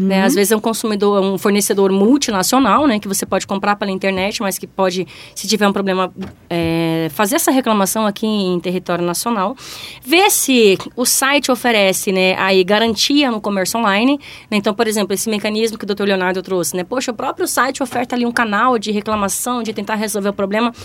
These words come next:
Isso é importante, isso traz uma segurança pro consumidor. Ver se esse site é um site que tem transações, né, financeiras seguras.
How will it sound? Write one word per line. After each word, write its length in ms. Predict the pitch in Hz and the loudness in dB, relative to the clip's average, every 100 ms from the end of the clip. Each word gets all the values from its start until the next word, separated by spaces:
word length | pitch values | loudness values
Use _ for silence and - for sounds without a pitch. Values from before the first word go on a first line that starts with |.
| - | -6
Isso 160 | 392 440 | 0 2
é 20 | |
importante, 500 | 339 294 202 269 - 508 - - | 2 0 -2 -4 -6 -6 -14 -4
isso 140 | 247 | -2
traz 240 | 262 262 302 | 2 2 2
uma 120 | 269 | 0
segurança 500 | 262 233 214 220 233 | 0 0 0 -2 -4
pro 140 | - | -6
consumidor. 480 | 202 - 202 196 220 | -6 -6 -2 0 0
Ver 140 | 214 330 | 0 -2
se 80 | |
esse 160 | 415 359 | 0 0
site 280 | - 277 277 | 0 0 0
é 40 | |
um 40 | 254 | -2
site 300 | 233 214 - | -2 -2 -2
que 80 | |
tem 180 | - 254 | 0 0
transações, 680 | 311 285 262 226 - 247 247 | 0 0 0 -2 -2 -2 -2
né, 80 | 214 | -4
financeiras 460 | 208 208 202 202 196 | -4 -4 -2 -2 -2
seguras. 500 | 220 190 233 403 | -2 -2 -2 -4